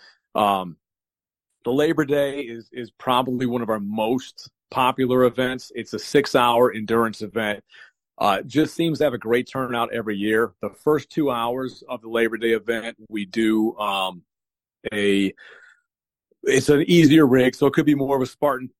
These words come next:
you know, style rig, something like that. Um, next two hours, we upgrade the rig again. And then again, with,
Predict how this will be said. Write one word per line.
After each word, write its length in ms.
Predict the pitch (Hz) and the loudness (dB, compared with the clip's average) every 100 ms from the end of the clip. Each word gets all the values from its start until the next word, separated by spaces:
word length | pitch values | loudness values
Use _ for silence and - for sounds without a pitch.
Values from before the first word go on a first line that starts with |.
| - | -16
you 80 | 143 | -10
know, 160 | 107 110 | -10 -8
style 340 | - 123 123 | -4 0 0
rig, 300 | 120 123 110 | 0 -2 -4
something 260 | - 120 127 | -6 -6 -4
like 280 | 123 120 | -4 -4
that. 320 | 120 107 104 - 120 | -2 0 0 -4 -4
Um, 320 | 107 104 98 _ | -2 -2 -6 _
next 340 | 120 147 147 - | -2 -2 -2 -2
two 140 | 147 | 0
hours, 360 | 131 127 123 120 | 0 0 -2 -6
we 120 | 120 | -10
upgrade 440 | 117 - 131 117 | -10 -4 -2 -2
the 60 | 101 | -2
rig 220 | 110 113 | -2 -2
again. 240 | 101 113 127 | -4 -6 -2
And 60 | |
then 80 | 143 | -4
again, 340 | 135 120 113 | -2 -2 -2
with, 200 | 139 139 | -2 -2